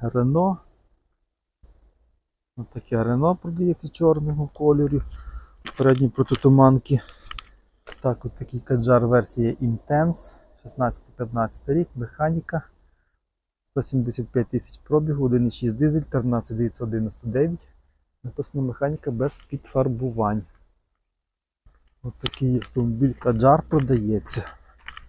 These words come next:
Кого цікавить, телефончики є, телефонуйте. Можете їх знайти в інстаграмі. Ізі Луцьк, Ізі Авто Луцьк називається.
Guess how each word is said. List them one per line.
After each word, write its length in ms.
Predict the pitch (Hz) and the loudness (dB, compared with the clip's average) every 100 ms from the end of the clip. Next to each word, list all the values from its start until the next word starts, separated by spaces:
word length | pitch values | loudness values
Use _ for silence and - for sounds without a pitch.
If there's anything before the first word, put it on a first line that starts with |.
| _ _ - - - | _ _ -20 -20 -20
Кого 320 | - 120 135 131 | -14 -8 -6 -6
цікавить, 720 | - - 143 147 151 - - - | -6 -4 0 2 0 -4 -16 -6
телефончики 680 | 120 - 127 113 - - | -6 -2 -2 -2 -6 -8
є, 160 | 120 151 | -2 0
телефонуйте. 800 | - 113 110 - 139 165 - 139 - _ - - _ _ _ _ | 0 -4 -4 0 2 2 0 -6 -6 _ -20 -20 _ _ _ _
Можете 300 | 131 131 - | 2 2 4
їх 180 | 123 117 | 2 4
знайти 260 | 113 113 117 | 4 2 2
в 20 | |
інстаграмі. 680 | 110 - 110 117 160 165 151 _ - - - - - _ _ _ _ _ | 2 2 2 6 6 4 0 _ -20 -18 -20 -20 -20 _ _ _ _ _
Ізі 300 | 135 123 123 | 0 2 2
Луцьк, 480 | 117 123 - - - - - - | 4 4 0 -12 -12 -14 -20 -6
Ізі 240 | 143 117 117 | 0 4 4
Авто 300 | 104 - 123 | 2 0 2
Луцьк 400 | 196 - - - - - - - - - | 4 2 -4 -10 -8 -8 -8 -12 -14 -14
називається. 720 | 151 151 160 151 147 131 135 | -8 0 4 6 4 -2 -8